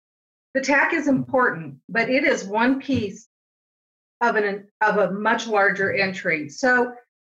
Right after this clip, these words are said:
and actually, Sandy is a good example of this. I, she's now updated everything, so don't think that you're gonna go by and see bad tack on her table. Her table is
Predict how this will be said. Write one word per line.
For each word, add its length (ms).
and 100
actually, 460
Sandy 380
is 140
a 40
good 160
example 500
of 120
this. 260
I, 280
she's 260
now 320
updated 440
everything, 440
so 160
don't 280
think 240
that 140
you're 100
gonna 140
go 160
by 160
and 160
see 140
bad 260
tack 260
on 60
her 120
table. 440
Her 80
table 400
is 220